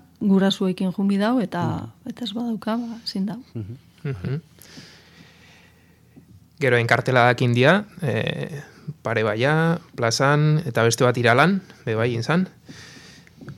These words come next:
Speaker 3: Eta, bueno, gero, e, eskualde mailan, be bai, movimendu dexente sortu zan, e, ba, justo,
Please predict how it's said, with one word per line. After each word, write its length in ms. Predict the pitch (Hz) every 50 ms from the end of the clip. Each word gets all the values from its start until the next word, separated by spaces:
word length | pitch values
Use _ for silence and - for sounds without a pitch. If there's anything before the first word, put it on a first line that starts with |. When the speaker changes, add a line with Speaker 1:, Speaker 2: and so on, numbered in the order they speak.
| - _ _
Speaker 3:
Eta, 1000 | - 131 123 120 120 - - 117 107 110 107 104 104 101 104 107 107 110 110 -
bueno, 240 | 135 120 107 113 127
gero, 500 | 135 135 135 131 127 123 127 127 - - - - - - -
e, 560 | - 143 127 127 123 123 123 120 120 117 - -
eskualde 540 | 135 139 - - - - 165 147 139 123 120 123
mailan, 360 | 156 156 147 135 131 131 123
be 100 | 117 120
bai, 320 | 135 143 139 143 147 156 - - -
movimendu 960 | 131 127 127 131 135 139 135 135 131 139 135 131 127 127 123 120 117 117 117 117
dexente 720 | 120 120 - 135 127 127 - 135 131 123 120 120 117 117
sortu 320 | - - 120 117 - 135
zan, 220 | 127 - 131 127 120
e, 360 | 113 113 110 113 117 123 117 123
ba, 180 | 123 117 107
justo, 460 | 107 - 123 - - - 117 113 113